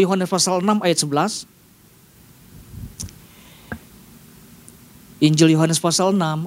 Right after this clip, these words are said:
ayat sebelas, demikian firman Tuhan. "Lalu Yesus mengambil roti itu,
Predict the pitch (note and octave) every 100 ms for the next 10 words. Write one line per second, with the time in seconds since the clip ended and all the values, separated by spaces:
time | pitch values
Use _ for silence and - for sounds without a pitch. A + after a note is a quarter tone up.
0 | D#3+ C#3+ - C3 D3+ B3+ - D#3+ E3 D#3
1 | E3 D#3 E3 D#3 D3+ C#3 D#3 F4 - _
2 | _ _ - _ - - - - - -
3 | - - - - A#3+ D#4 F4 C#4+ E4 C4+
4 | B3 A#3+ A#3 A3 G3+ A#3 C#4 E4 C4+ -
5 | C#3+